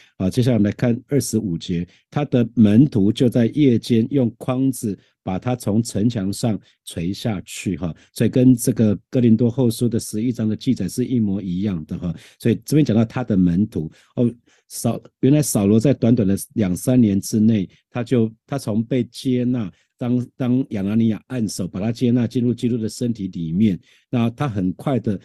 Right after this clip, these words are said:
就发展出有自己的门徒了哈。他很快就带领人一起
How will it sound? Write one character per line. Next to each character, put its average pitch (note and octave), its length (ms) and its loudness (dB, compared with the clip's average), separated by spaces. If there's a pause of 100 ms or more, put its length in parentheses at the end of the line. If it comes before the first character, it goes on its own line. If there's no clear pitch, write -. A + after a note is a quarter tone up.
(140)
就 C3 160 0
发 B2 240 -4
展 G#2+ 240 -6
出 A2+ 180 -2
有 G2 140 0
自 - 140 -6
己 G2 100 -12
的 F2 120 -4
门 E2+ 280 0
徒 E2 160 -6
了 E2+ 120 -4
哈。 E2 100 -6
他 A#2 160 -2
很 F#2 160 -2
快 A2 240 -2 (180)
就 B2 100 -2
带 A#2+ 180 0
领 F#2 180 0
人 F2+ 220 -2
一 C#3 80 -2
起 F2 300 -6